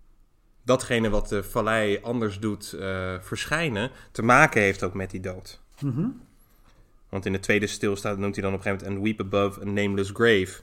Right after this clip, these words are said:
Speaker 1: Hè, dus het lijkt alsof iemand, de dood van iemand daar in die vallei, bijvoorbeeld in een oorlog of wat ook, eh,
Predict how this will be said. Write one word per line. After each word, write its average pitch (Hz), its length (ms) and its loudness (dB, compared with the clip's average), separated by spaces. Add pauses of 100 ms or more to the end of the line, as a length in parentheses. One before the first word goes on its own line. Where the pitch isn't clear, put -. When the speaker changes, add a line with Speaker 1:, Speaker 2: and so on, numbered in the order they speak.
(360)
Speaker 1:
Hè, 104 120 -6
dus 107 120 -4
het 98 80 -2
lijkt 104 160 2
alsof 98 220 -6
iemand, 104 280 -4
de 98 100 -4
dood 110 260 2
van 107 140 -4
iemand 104 240 -2
daar 107 240 4
in 104 80 -2
die 95 120 -4
vallei, 104 500 -2
bijvoorbeeld 101 360 -4
in 98 80 -2
een 98 140 -2
oorlog 107 360 0
of 107 120 -8
wat 104 180 -6
ook, 110 260 -4 (280)
eh, 98 280 0